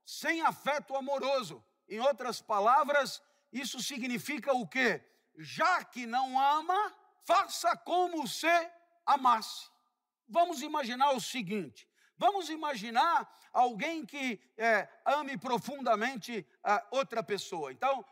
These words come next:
eu vou destacar aqui agora minha filha Natália, é, a mais nova dos meus três filhos. Então, é, eu amo Natália,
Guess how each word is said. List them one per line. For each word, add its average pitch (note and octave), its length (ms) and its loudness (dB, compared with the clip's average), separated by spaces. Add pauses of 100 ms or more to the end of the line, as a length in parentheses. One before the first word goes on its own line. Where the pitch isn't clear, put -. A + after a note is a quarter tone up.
eu G3+ 160 -2
vou A3+ 340 0 (140)
destacar A3 540 2
aqui G#3+ 260 -4
agora G#3 500 2 (180)
minha G3+ 200 -4
filha A3 540 -4 (180)
Natália, G#3+ 840 2 (360)
é, F3 320 2 (260)
a E3 80 0
mais F#3+ 300 -2
nova G3+ 500 2 (100)
dos F3 220 -6
meus G3 280 -2
três G#3 380 0
filhos. D#3+ 560 -8 (220)
Então, C#4 420 -2 (340)
é, G3+ 340 2
eu C4 240 -2
amo C#4+ 360 -4
Natália, B3 800 0